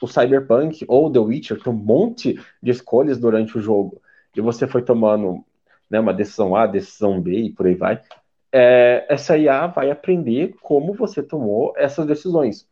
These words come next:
pra poder reproduzir depois. E além disso, ela vai poder te dar dicas das melhores decisões com base nas decisões que você já tomou em outros jogos.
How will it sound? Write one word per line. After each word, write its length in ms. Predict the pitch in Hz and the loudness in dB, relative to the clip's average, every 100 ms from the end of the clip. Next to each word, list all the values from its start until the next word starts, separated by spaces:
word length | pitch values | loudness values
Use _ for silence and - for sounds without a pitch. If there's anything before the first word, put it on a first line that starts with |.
| _ _ _ - | _ _ _ -8
pra 100 | 120 | -2
poder 180 | 117 156 | 0 0
reproduzir 600 | 123 131 120 127 113 110 | -2 2 2 4 2 0
depois. 520 | 135 185 160 - _ _ _ _ _ - | 2 2 0 -2 _ _ _ _ _ 2
E 100 | 160 | 4
além 220 | 185 240 | 4 2
disso, 280 | 202 220 - | 0 0 -2
ela 140 | 135 139 | 2 2
vai 100 | 170 | 2
poder 360 | 175 160 165 | 0 0 0
te 120 | 165 | -2
dar 240 | 165 165 175 | 0 0 0
dicas 640 | 127 117 - - 311 - _ _ _ | -4 -6 -6 -6 -10 -12 _ _ _
das 200 | 123 123 | 0 2
melhores 440 | 131 117 120 143 147 | 2 4 6 4 0
decisões 680 | 139 - 127 113 - _ _ _ _ _ _ _ _ _ _ | -4 -4 -8 -8 -8 _ _ _ _ _ _ _ _ _ _
com 200 | 127 165 | -2 0
base 380 | 127 107 135 156 | 2 2 0 0
nas 180 | 147 131 | -4 -4
decisões 440 | 131 123 107 117 | -8 -6 -4 -6
que 120 | - | -8
você 260 | 123 117 120 | -10 -4 0
já 120 | 110 | 0
tomou 500 | 113 147 117 120 - | 2 0 2 2 0
em 120 | 139 | -4
outros 280 | 123 127 156 | -4 -4 -2
jogos. 500 | 135 101 90 76 | 2 2 0 -8